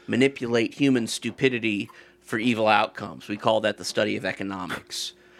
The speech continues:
And, uh, they do it a bit more subtly than, uh, trumpeting that they're designing a game specifically for a predatory market that is susceptible to bubbles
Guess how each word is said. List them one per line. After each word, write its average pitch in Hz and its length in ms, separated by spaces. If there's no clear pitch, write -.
And, 120 520
uh, 95 40
they 135 280
do 175 360
it 143 300
a 120 200
bit 123 440
more 135 340
subtly 120 600
than, 104 640
uh, 101 360
trumpeting 147 540
that 123 160
they're 117 100
designing 120 540
a 107 80
game 113 580
specifically 143 920
for 123 260
a 104 40
predatory 107 640
market - 440
that 98 140
is 98 80
susceptible 110 580
to 98 140
bubbles - 600